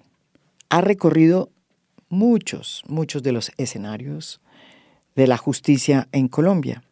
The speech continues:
Pero sobre todo es, eh, como abogado egresado de la Universidad Externado de Colombia, eh, uno de los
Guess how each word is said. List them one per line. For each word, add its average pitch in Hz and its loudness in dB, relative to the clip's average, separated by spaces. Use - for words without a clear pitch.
Pero 160 6
sobre 170 4
todo 247 2
es, 160 2
eh, 98 -2
como 127 2
abogado 123 2
egresado 135 0
de 139 2
la 143 2
Universidad 120 0
Externado 120 -2
de 131 0
Colombia, 123 0
eh, 117 -2
uno 143 2
de 151 2
los 123 0